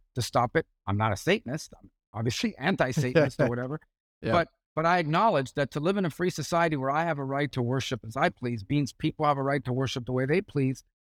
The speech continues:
Speaker 1: so long, obviously, as it doesn't lead to violence or, or things that violate each other's rights. You, and it's hard that, for people to accept that. So we, we've reached a point now, and you've really seen it on the left, but you've seen it in academia, is speech is violence.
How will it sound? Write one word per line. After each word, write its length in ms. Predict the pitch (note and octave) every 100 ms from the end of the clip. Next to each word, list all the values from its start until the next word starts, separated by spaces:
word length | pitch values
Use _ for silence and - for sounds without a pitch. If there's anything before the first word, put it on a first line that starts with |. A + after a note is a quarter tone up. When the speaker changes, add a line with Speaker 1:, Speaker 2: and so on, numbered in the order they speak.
| _ -
Speaker 1:
so 140 | B2+
long, 240 | C3 C3+
obviously, 320 | C3 B2 B2 B2
as 100 | A#2
it 80 |
doesn't 240 | A2+ A#2+ A#2
lead 160 | A#2+ A2
to 100 | G#2
violence 500 | G#2+ A2+ A2 G#2 -
or, 180 | G#2+ G#2+
or 100 | G#2+
things 300 | B2 A2+ G#2+
that 160 | A2+
violate 360 | - A2+ A2 A2
each 140 | G#2
other's 220 | A2 A2 G#2+
rights. 280 | F#3+ B2 - _ _ _ _ _ _ _
You, 200 | D#3 - _ _ _ -
and 120 | D#3
it's 120 | D#3
hard 240 | - F#3+
that, 160 | F3 -
for 80 | -
people 300 | C3 E3+ C#3+
to 140 | - C3+
accept 340 | - G#3 -
that. 180 | - -
So 140 | D#3
we, 140 | D3+ D#3+
we've 180 | D#3
reached 260 | C3+ A3+ -
a 40 | C#3+
point 320 | - B3 -
now, 220 | A2 G#2
and 100 | A#2
you've 120 | A#2+
really 260 | C3 G#3 F#3
seen 260 | - D3+
it 80 | C3+
on 140 | B2+ A#2+
the 80 |
left, 260 | A2 C#3+ D3
but 100 | C3
you've 100 | A#2+
seen 180 | - D3
it 80 | C3
in 100 | B2
academia, 640 | A#2+ A#2 C3+ E3+ C3+ A2+
is 300 | B2+ A#2+ - _ _ -
speech 340 | - F3+ -
is 120 | B2
violence. 600 | G#2 C3 C#3+ B2+ - -